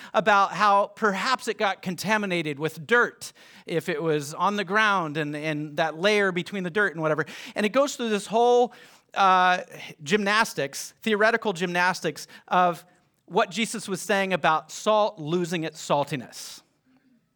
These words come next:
There's only one problem. Sodium chloride's always sodium chloride, and it always tastes like sodium chloride. You know that as well as I do.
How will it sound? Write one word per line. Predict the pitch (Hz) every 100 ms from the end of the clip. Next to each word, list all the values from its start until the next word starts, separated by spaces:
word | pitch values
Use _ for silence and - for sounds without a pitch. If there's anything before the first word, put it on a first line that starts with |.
| _ _ -
There's | 156 160
only | 214 240
one | 226 214
problem. | - 196 165 131 - _ _ _ _ _ _ _ _ _ _ _ _ _ _ _ _ _ _ _ _
Sodium | - 202 226 202
chloride's | 226 214 190 160
always | 180 180 147
sodium | - 147 135
chloride, | 120 175 139 113 120
and | 143
it |
always | 156 156 143
tastes | 202 185
like | 139
sodium | 180 147 131
chloride. | 180 160 117 120
You | 233
know | 269
that | 247 226
as | 208 202
well | 190
as | 160
I | 208 180
do. | 143